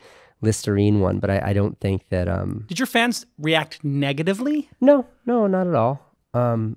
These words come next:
Speaker 1: I, it just, for me, felt more like, I, I, I think that, um, I was very sensitive to being, to YouTube being something that wasn't a pure artistic outlet for me.
Speaker 2: Wow, that's so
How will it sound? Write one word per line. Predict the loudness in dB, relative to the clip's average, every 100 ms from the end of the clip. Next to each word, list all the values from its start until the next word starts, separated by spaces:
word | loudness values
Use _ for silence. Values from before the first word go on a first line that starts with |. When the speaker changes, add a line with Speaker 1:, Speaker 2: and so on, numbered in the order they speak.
| _
Speaker 1:
I, | 0 2
it | 0
just, | -2 0
for | 2
me, | 4 4 2
felt | 0 -2 -2
more | -2 -2 0
like, | -2 -4 -6 -16 _ _ _ _ _ _ -6
I, | -4 -4
I, | -4 -4 -4 -4
I | -4
think | 0 -2 -2
that, | -2 0 -2 -4
um, | -6 -4 -6 -10 _
I | -2
was | 0 0
very | -4
sensitive | -4 -4 -4 -2 -4 -6 -6 -12 -14
to | -6 -6 -4
being, | -4 -2 -4 -6 -8 _ _ _ _ _ _
to | -2 -2
YouTube | 0 -2 -2 -2 2
being | 2 2
something | -2 -2 -2
that | -4
wasn't | -4 -6 -4 -6 -6
a | -10 _
pure | -6 -2 -2
artistic | -2 -2 -2 -2 -2
outlet | -4 -4 -6
for | -2
me. | 0 0 -4 _ _ _ -6
Speaker 2:
Wow, | -4 -4
that's | -6 -8
so | -6 -2 -2